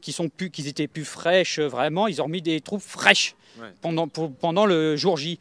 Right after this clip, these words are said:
Speaker 1: Bah, les mecs, ils ont été surpris, hein.
Speaker 2: Ouais.
Speaker 1: Déjà pour l'armada, et après, les Américains, ils ont dit, on va débarquer, mais le problème, quand ils débarquent, ils ont débarqué sur un sol, euh, meuble,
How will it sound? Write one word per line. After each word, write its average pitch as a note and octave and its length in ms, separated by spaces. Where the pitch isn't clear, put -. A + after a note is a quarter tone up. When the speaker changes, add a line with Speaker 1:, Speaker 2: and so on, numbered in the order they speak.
Speaker 1:
Bah, B2+ 80
les C#3 120
mecs, F3 200
ils C3 120
ont - 20
été C3+ 180
surpris, - 400
hein. G2 80
Speaker 2:
Ouais. F2 320
Speaker 1:
Déjà C#3 260
pour C3+ 200
l'armada, C#3 680
et C#3+ 300
après, C#3 300
les D3 200
Américains, C#3+ 540
ils D3 180
ont C#3 80
dit, D#3 180
on D3+ 80
va C#3+ 140
débarquer, C#3 560
mais D#3 120
le C#3 100
problème, C#3+ 340
quand C#3+ 160
ils C3+ 140
débarquent, D3+ 500
ils C#3 160
ont C#3 60
débarqué C#3+ 480
sur D3 200
un D3 120
sol, F3 340
euh, C3 580
meuble, E3+ 480